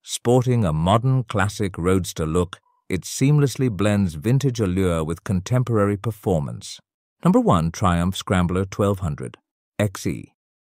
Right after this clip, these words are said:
The Triumph Scrambler twelve hundred X E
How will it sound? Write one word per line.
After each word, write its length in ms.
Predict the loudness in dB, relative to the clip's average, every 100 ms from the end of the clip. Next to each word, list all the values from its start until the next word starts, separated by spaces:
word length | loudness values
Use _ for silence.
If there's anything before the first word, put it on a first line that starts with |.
| -8
The 80 | -6
Triumph 480 | 2 4 4 4
Scrambler 540 | 0 -2 0 0 -2 -6
twelve 320 | -4 -2 -2
hundred 300 | -2 -2 -4 _ -4
X 280 | -4 -4 -8
E 260 | -10 -12